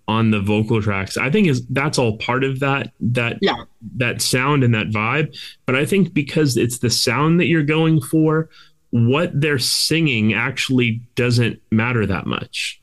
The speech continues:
Speaker 2: I mean, it's like when you go to church and you have a bunch of people singing in Latin.
Speaker 1: Mm-hmm.
Speaker 2: You know Latin, but it still stirs you.
Speaker 1: Yeah.
Speaker 2: Right, in some sort of way.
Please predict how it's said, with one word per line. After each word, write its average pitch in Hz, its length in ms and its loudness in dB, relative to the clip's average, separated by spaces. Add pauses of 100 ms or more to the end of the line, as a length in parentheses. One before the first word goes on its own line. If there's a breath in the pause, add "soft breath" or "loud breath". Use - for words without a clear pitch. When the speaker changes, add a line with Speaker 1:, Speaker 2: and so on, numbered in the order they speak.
(140)
Speaker 2:
I 294 60 2
mean, 254 140 4
it's 240 120 0
like 247 120 -4
when 226 120 4
you 180 80 4
go 160 80 4
to 147 120 0
church 202 360 0
and 147 160 2
you 135 100 2
have 135 160 -2
a 135 320 2 (180)
bunch 156 180 -2
of - 60 -8
people 139 160 0
singing 151 280 2
in 123 160 2
Latin. 123 540 0 (420)
Speaker 1:
Mm-hmm. 139 440 2
Speaker 2:
You 156 140 2
know 147 100 0
Latin, 131 520 2
but 131 180 0
it 123 120 2
still 156 220 -2
stirs 139 600 2
you. 104 340 -4 (240)
Speaker 1:
Yeah. 95 240 -2 (560)
Speaker 2:
Right, 123 200 2
in 123 80 2
some 127 200 0
sort 123 200 2
of 117 100 0
way. 123 320 2